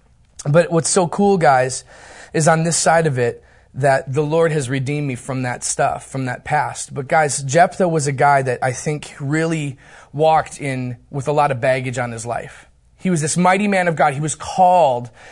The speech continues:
He had this amazing purpose. God was gonna, about to raise him up as a judge. But, and he was a mighty man of valor, but he couldn't shake off the things of the past. And he entered into this, this, this judgment seat, really, with a lot of baggage attached to him.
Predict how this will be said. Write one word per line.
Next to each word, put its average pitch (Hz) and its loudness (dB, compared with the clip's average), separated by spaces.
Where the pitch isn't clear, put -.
He 175 -2
had 170 2
this 143 -4
amazing 190 0
purpose. 160 -2
God 175 2
was 160 -2
gonna, 160 -4
about 175 4
to 156 -4
raise 160 -2
him 175 -2
up 165 -4
as 165 -4
a 160 -6
judge. 131 -2
But, 147 2
and 147 -4
he 165 -2
was 156 0
a 160 0
mighty 170 0
man 160 -2
of 156 -2
valor, 147 2
but 127 -8
he 147 -12
couldn't 175 -4
shake 143 -4
off 135 0
the 143 -10
things 127 -8
of 113 -14
the 120 -10
past. - -6
And 147 -4
he 160 -4
entered 185 -2
into 151 -6
this, 143 -6
this, 139 -4
this 135 -10
judgment 180 0
seat, 139 -6
really, 135 -4
with 147 -6
a 151 0
lot 151 6
of 131 -2
baggage 127 0
attached 120 -2
to 131 -4
him. 107 -8